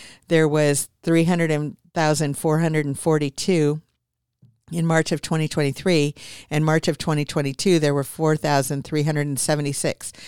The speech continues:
So that's down twenty-one point three percent, um, in regards to people putting their house on the market. And I've heard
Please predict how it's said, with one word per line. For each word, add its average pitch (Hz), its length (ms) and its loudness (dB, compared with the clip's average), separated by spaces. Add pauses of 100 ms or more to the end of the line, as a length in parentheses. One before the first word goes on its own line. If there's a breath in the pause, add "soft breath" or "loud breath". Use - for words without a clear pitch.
(200 loud breath)
So - 160 -6
that's 165 240 2
down 170 320 0
twenty-one 165 560 -2
point - 320 -6
three 156 220 0
percent, 139 600 -4 (380 loud breath)
um, 143 400 -2
in 156 140 0
regards 143 380 0
to 160 100 -4
people 156 320 0
putting - 200 -4
their 147 140 -2
house 147 260 -2
on 147 120 -4
the 139 60 -2
market. 143 460 0
And 165 160 0
I've 165 140 2
heard 233 300 2